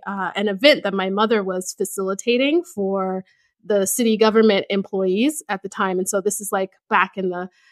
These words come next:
early nineties. And as I was sitting in the back, kind of just being her assistant for the day,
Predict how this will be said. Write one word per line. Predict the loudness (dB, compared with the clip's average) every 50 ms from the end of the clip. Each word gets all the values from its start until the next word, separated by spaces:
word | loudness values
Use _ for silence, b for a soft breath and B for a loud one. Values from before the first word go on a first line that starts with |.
| b b
early | 4 6 6 6
nineties. | 4 2 2 0 0 -2 -4 -6 -8 -10 -12 b b b b b b b b b b
And | 2 2 4 4 2 2 0 -2 -4 -6 -10 _ _ _ _ _ -12 -8 -2 2
as | 2 4 4 2 2 2
I | 4 4 4 4
was | 4 4 2 2 2 -2 -2
sitting | -2 0 2 2 4
in | 4
the | 4
back, | 4 4 4 2 2
kind | 0 0 0
of | 2 2
just | 0 -2 -2 -2
being | -2 0 0 0
her | 0 0 0 0 0 0 0 -2 -2 -4
assistant | -6 -6 -6 -6 -4 -2 -2 -2 -4 -6
for | -8 -8
the | -6 -4
day, | -2 0 2 4 4 2 2